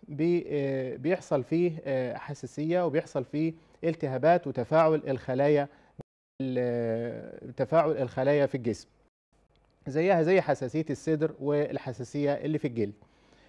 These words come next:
آه، أولًا، آه، لازم نعرف، آه، إيه هي الأعراض اللي بتشكي منها، يشكي منها الطفل وبيبقى م-، موجودة معاه منذ البداية. أولًا الطفل بيحس بهرش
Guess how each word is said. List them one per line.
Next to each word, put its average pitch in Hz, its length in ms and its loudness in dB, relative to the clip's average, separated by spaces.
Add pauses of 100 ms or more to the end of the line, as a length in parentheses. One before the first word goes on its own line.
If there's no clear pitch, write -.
(160)
آه، 135 120 2
أولًا، 214 600 6
آه، 151 240 -2
لازم 180 340 4
نعرف، 185 440 2
آه، - 60 -6
إيه 151 380 2
هي 196 200 6
الأعراض 160 600 4 (160)
اللي 139 220 -2
بتشكي 151 420 -4
منها، 156 300 0
يشكي 165 360 0
منها 147 340 0
الطفل 175 540 -2
وبيبقى 143 1000 0
م-، 143 260 -2
موجودة 147 380 2
معاه 151 320 -2 (320)
منذ 156 400 0
البداية. 117 460 0 (500)
أولًا 208 540 2
الطفل 196 360 -2
بيحس 160 560 -2
بهرش 151 580 -2